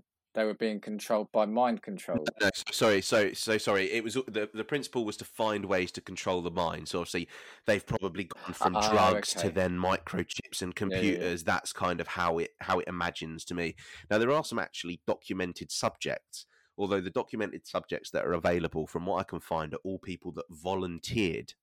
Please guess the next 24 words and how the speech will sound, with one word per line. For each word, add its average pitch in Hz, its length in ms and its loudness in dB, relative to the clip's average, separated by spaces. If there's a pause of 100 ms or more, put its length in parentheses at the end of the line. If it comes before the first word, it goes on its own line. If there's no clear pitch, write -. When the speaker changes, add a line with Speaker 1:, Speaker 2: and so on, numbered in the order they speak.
Speaker 2:
for 80 200 -4
experiments, 78 840 -4 (380)
because 98 160 -6
obviously - 240 -6
these 117 260 -2
were 92 60 -6
carri-, 95 300 -2
being 90 140 -2
carried 87 320 -4
out 85 220 0
in 80 500 -6
universities, 87 1000 -2
they 85 80 -2
were 80 60 -2
being 82 140 -4
carried 80 300 -4
out 80 180 -4
in 87 120 -8
all, 90 180 -6
all 90 160 -8
types - 300 -8
of, 73 100 -8 (320)
you 85 80 -8
know, 76 200 -6